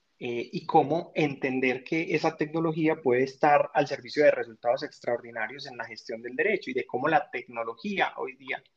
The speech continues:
eh, pues precisamente genera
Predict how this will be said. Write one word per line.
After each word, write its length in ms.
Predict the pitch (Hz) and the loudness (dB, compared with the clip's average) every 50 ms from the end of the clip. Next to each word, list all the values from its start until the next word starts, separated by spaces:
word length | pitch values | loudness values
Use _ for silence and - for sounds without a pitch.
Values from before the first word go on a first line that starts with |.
| _ _ _ - - _ _ _ _ _ - | _ _ _ -20 -20 _ _ _ _ _ -6
eh, 280 | 120 120 120 123 123 - | -2 -2 0 -2 0 2
pues 140 | - 135 - | 0 2 2
precisamente 920 | - 127 120 123 127 127 139 147 151 147 147 151 - 156 156 156 - - _ _ _ _ _ _ _ _ _ _ _ _ _ _ _ - | 2 2 2 2 2 2 4 4 4 2 2 4 4 4 4 4 0 -10 _ _ _ _ _ _ _ _ _ _ _ _ _ _ _ -14
genera 920 | - - - 151 143 135 131 151 165 165 156 147 131 139 - - - | -10 0 4 4 4 6 6 6 8 8 8 8 6 4 2 -6 -20